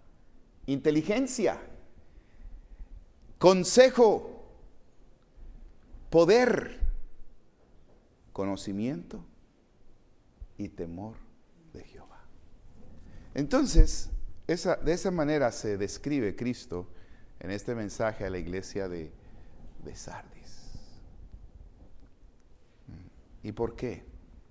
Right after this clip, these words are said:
Bueno, vamos a ver la necesidad de la iglesia de Sardis.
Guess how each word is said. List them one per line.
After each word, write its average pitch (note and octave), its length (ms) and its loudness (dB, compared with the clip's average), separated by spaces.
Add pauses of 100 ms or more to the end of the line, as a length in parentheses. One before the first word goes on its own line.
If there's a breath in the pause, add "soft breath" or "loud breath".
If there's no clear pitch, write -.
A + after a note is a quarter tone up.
(1120)
Bueno, F#2+ 320 -4
vamos G2 320 -4
a G2+ 60 0
ver G2+ 220 2
la G2 120 -2
necesidad F#2+ 600 -2
de G2 100 -2
la F2+ 80 -4
iglesia F2 380 -8
de F2 100 -8
Sardis. - 540 -8